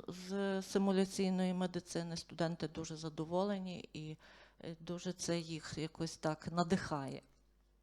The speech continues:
Е, крім навчання, очевидно, той центр служить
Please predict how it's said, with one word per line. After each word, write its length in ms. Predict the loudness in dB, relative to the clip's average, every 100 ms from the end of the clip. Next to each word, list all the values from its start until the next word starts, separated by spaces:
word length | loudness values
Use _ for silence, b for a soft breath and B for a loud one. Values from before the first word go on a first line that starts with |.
| _ _ _ _ _ _ _ _ _ B B B B B B B B -10
Е, 500 | -6 -4 -4 -4 -6 -10 -20 -20 _
крім 460 | 6 8 10 10 10
навчання, 760 | 8 8 10 10 10 8 6
очевидно, 560 | 4 0 0 2 2 2
той 160 | 0 -2
центр 400 | 0 2 0 -6
служить 480 | -8 -2 -2 -4